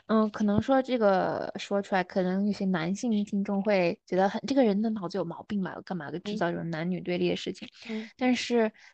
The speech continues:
Speaker 1: 在我接触过的，我的，呃，有过亲密关系的男性同胞，他们大部分有一个特点，就是很现实。
Speaker 2: 对。
Speaker 1: 嗯，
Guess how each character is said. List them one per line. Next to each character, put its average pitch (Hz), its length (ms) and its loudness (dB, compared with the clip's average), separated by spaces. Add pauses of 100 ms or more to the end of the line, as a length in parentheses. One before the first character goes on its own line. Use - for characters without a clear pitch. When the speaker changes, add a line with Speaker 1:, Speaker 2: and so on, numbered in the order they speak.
(100)
Speaker 1:
在 294 160 4
我 202 180 4
接 220 180 2
触 233 200 -6
过 208 180 0
的， 170 400 -2
我 170 160 -4
的， 156 800 -6 (360)
呃， 95 420 -8 (120)
有 185 140 -4
过 196 140 -2
亲 202 180 -4
密 196 100 0
关 196 280 -2
系 208 160 -6
的 165 340 0
男 180 260 -4
性 214 300 -4
同 185 220 -4
胞， 196 320 2 (880)
他 285 140 -6
们 302 180 2
大 349 140 2
部 277 100 2
分 214 200 2
有 180 120 0
一 170 120 0
个 190 80 0
特 226 180 -4
点， 185 240 0
就 220 140 -2
是 233 120 -4
很 196 400 -4
现 262 320 -4
实。 - 400 -10 (500)
Speaker 2:
对。 196 280 -4 (760)
Speaker 1:
嗯， 220 440 2